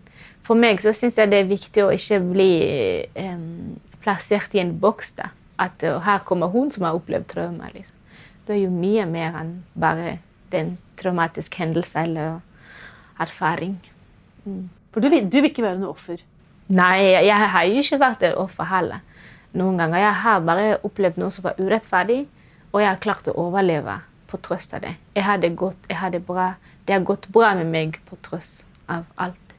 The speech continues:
Speaker 1: jeg har gått gjennom. Det er ikke offer.
Speaker 2: Men du har opplevd krig?
Speaker 1: Jeg har opplevd krig.
Speaker 2: Og det er det ikke så mange i Norge som har i, eh, vår generasjon,
Speaker 1: Ja.
Speaker 2: ehm, bortsett fra det vi ser på T V.
Speaker 1: Mm.
Speaker 2: Hva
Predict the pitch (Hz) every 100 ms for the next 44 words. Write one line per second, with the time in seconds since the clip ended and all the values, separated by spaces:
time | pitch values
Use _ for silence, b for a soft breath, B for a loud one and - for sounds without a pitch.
0 | _ 196 170 160 160 - - - 180 -
1 | b b b 185 214 170 139 160 160 165
2 | - - - - - - - - - -
3 | - B 208 247 233 226 202 - 175 160
4 | - - - 165 190 226 254 - - 143
5 | - - b b b b - 185 196 175
6 | 175 214 233 233 208 170 196 190 160 151
7 | - 185 165 233 247 - - 196 196 196
8 | 196 190 180 165 170 170 180 226 330 330
9 | _ - 196 190 - - 202 202 202 196
10 | 202 196 190 180 190 - 185 196 165 151
11 | 175 - 147 151 - _ - 180 160 -
12 | - _ _ - 190 185 226